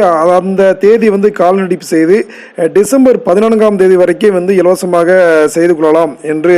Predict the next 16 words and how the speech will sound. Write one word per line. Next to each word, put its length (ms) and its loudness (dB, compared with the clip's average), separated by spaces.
அறிவித்திருக்கிறது. 600 -2
எதற்காக 760 2
இந்த 340 0
ஆதார் 380 2
கார்டை 280 2
அப்டேட் 400 -6
செய்ய 120 0
வேண்டும், 360 0
யார் 320 0
யாரெல்லாம் 460 2
ஆதார் 280 0
அட்டையை 300 2
அப்டே-, 360 -4
அப்டேட் 420 -2
செய்ய 180 2
வேண்டும், 320 -2